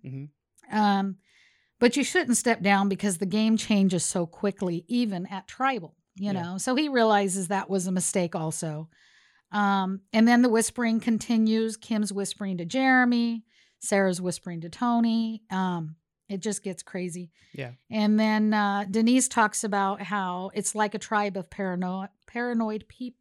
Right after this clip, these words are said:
Speaker 2: players,
Speaker 1: <laughs>
Speaker 2: and it's driving us nuts. I mean, kinda Denise is kinda just getting fed up with the whole thing, you
Speaker 1: She
Speaker 2: know?
Speaker 1: really is, yeah, yeah.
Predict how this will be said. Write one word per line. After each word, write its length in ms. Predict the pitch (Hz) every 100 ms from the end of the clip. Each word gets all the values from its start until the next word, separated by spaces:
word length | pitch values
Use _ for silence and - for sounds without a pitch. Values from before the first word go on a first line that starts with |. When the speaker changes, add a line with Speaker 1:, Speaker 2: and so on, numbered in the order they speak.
| _
Speaker 2:
players, 540 | 269 262 202 233 - -
Speaker 1:
<laughs> 680 | 151 143 139 _ _ _ -
Speaker 2:
and 580 | 226 226 220 214 214 214 214
it's 220 | 220 -
driving 380 | 214 185 185 190
us 200 | 180 233
nuts. 480 | 254 294 - - -
I 80 |
mean, 160 | 202 202 -
kinda 260 | - 349
Denise 380 | 254 208 226 -
is 100 | 165
kinda 240 | - 185
just 220 | 170 170 -
getting 220 | 175 156
fed 200 | 190 175
up 160 | 170
with 140 | 180 -
the 100 | 165
whole 200 | 185 165
thing, 300 | - 160 151
you 60 |
Speaker 1:
She 140 | 180 185
Speaker 2:
know? 80 | 202
Speaker 1:
really 260 | 175 151
is, 220 | 143 127
yeah, 160 | 131 123
yeah. 240 | 123 117